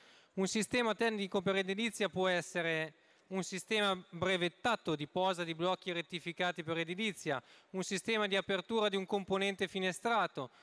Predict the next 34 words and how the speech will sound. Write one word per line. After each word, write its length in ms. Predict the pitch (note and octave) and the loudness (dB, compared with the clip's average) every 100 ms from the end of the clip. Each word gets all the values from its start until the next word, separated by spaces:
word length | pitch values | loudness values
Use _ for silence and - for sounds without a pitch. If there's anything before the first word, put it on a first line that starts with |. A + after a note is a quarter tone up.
| _ | _
un 120 | F3+ F3+ | -8 -6
sistema 440 | G3 - A3 G#3 | -4 -2 0 0
di 120 | F#3 | -2
climatizzazione 840 | - G3+ G3 F#3 F#3 F#3 - G3+ G3 | -2 0 0 0 0 0 2 2 2
invernale 520 | F3+ F#3 F#3+ G3 F#3+ | 2 0 2 2 2
e 20 | |
estivo, 540 | F3+ - A#3+ G3+ D3 B2+ - _ _ | 0 -4 -2 0 0 -2 -10 _ _
una 260 | A#3 B3 G#3+ | -4 -2 0
serratura 720 | - A3 G3+ G3+ B3+ B3 G#3+ | 0 2 2 0 0 2 4
di 60 | |
una 160 | F#3+ F3 | 4 2
porta. 600 | - G3+ D#3 B2+ C3+ A#2+ _ - - - | 2 4 2 0 -8 -10 _ -20 -20 -8
E 100 | G#3+ | 0
potrei 340 | B3 A3+ F3+ | 0 2 0
proseguire 640 | F#3+ G#3 A3+ G3 G#3 G3+ G3 | 0 -4 -2 0 0 2 2
per 140 | F#3+ | 0
almeno 260 | F#3+ F#3+ F#3 | 0 2 0
mezz'ora 480 | G3 F#3+ E3+ E3+ E3+ | 0 0 2 2 0
con 160 | E3+ | -2
altri 300 | D#3 D3+ D3 | -4 -2 -4
esempi. 520 | D3 C#3+ C#3+ C3+ C#3+ C#3+ _ _ - - - | -2 0 0 -2 -8 -8 _ _ -18 -18 -14
Non 180 | - F#3 | -2 0
è 80 | A#3+ | 0
possibile 560 | A3 G#3 - A3+ G3 F3 | 2 0 0 0 2 2
non 220 | F3 F3+ | 2 0
tener 400 | F#3+ G3 F#3+ - | 0 2 0 0
conto 340 | A3+ A#3 G3+ | 0 0 0
di 100 | F3+ | -2
questa 480 | F3 F#3+ D#3+ - E3 | 0 0 0 0 0
incomprensibile 1040 | F3+ F3+ G#3+ F#3+ F#3+ F3+ - G#3+ F#3+ E3+ | 0 0 -2 0 0 0 0 0 2 2
vaghezza 540 | D3+ D#3 F#3+ A3 - F#3+ | 2 2 2 0 0 -2
dei 180 | F3 | -2
termini 400 | - F#3+ F#3+ F#3 | -2 0 0 0
indicati, 720 | F3 E3 D#3+ D#3 B2+ A#2+ B2+ | 0 -2 -2 0 0 -2 -8